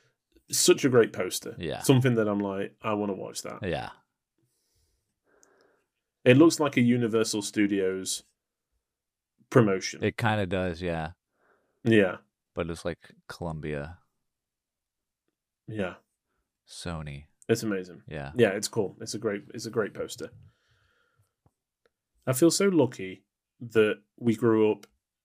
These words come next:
Speaker 1: at the same period of Arnold Schwarzenegger being the man.
Speaker 2: Yeah.
Speaker 1: I think I just took him for granted.
Speaker 2: Yeah.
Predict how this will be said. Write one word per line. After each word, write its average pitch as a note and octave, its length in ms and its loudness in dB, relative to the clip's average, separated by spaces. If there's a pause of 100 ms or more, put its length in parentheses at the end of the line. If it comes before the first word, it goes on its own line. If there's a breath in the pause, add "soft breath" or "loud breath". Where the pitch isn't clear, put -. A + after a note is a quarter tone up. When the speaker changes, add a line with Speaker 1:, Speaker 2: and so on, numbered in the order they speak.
(200)
Speaker 1:
at A2 100 4
the A2+ 80 0
same G#2 300 -6
period F#2 440 -6
of G2+ 120 -12
Arnold F#2+ 220 -10
Schwarzenegger F#2+ 460 -12
being F#2 340 -12 (680)
the G#2 320 0
man. F2 320 -8 (1300 loud breath)
Speaker 2:
Yeah. E2+ 300 0 (1600)
Speaker 1:
I B2+ 100 0
think F3+ 180 4
I F3 40 6
just C3+ 200 -4
took C#3 160 0
him B2 100 -4
for A#2 100 -2
granted. G2+ 480 -6 (220)
Speaker 2:
Yeah. E2 300 -2